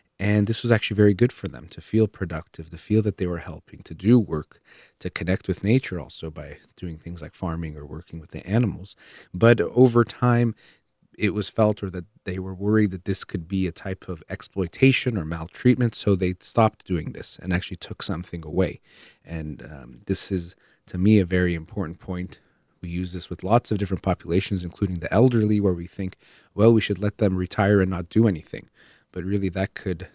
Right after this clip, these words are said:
take away from their health and well-being and even contribute to their death. Feeling productive, connecting, doing something good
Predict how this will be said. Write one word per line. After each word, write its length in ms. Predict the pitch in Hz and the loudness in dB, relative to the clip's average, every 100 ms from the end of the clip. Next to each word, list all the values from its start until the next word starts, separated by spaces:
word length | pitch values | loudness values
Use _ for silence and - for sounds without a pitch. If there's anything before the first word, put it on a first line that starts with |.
| - | -4
take 240 | - 104 | -2 0
away 220 | 90 98 | 2 2
from 180 | 107 87 | 2 -2
their 180 | 85 82 | -4 -4
health 340 | - 85 85 90 | 0 0 -2 -6
and 100 | 85 | -6
well-being 500 | 80 80 87 107 113 | -8 -6 -2 -2 -2
and 200 | 90 - _ _ | -6 -12 _ _
even 220 | 92 90 | -4 -4
contribute 500 | - 92 - 98 95 - | -4 -4 -2 -2 -2 -8
to 120 | 87 | -10
their 160 | 85 | -8
death. 360 | 82 101 98 - _ _ _ _ | 0 0 0 -4 _ _ _ _
Feeling 420 | - 113 101 95 | -4 0 2 0
productive, 600 | - 90 95 - 92 - | -4 0 0 -2 -8 -8
connecting, 680 | - 85 95 - 98 92 90 | -8 -6 -6 -8 -6 -6 -4
doing 320 | 98 101 95 | 0 0 0
something 460 | - 95 92 87 87 | -2 -8 -8 -14 -4
good 280 | 95 95 | -2 -2